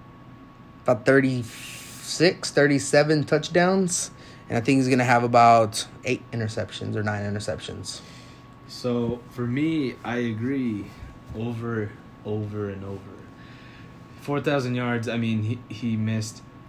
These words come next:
Speaker 2: time, um, so I can see him going close to five thousand,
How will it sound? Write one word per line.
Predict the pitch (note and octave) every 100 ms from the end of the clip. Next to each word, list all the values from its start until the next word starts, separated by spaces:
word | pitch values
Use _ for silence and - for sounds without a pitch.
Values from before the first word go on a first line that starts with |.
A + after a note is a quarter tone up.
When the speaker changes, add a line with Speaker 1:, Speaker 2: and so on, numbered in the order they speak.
| - - -
Speaker 2:
time, | - G#2+ A2 A2+ A2 - -
um, | G2 G2 F#2+ G2 - -
so | - G#2+ G2+ - -
I | G#2+
can | G#2+ A2
see | G#2+ A2
him | G#2+ G#2
going | G#2+ G#2
close | - G#2+
to | -
five | G2+ G#2 G2
thousand, | G2 G2 G2 G2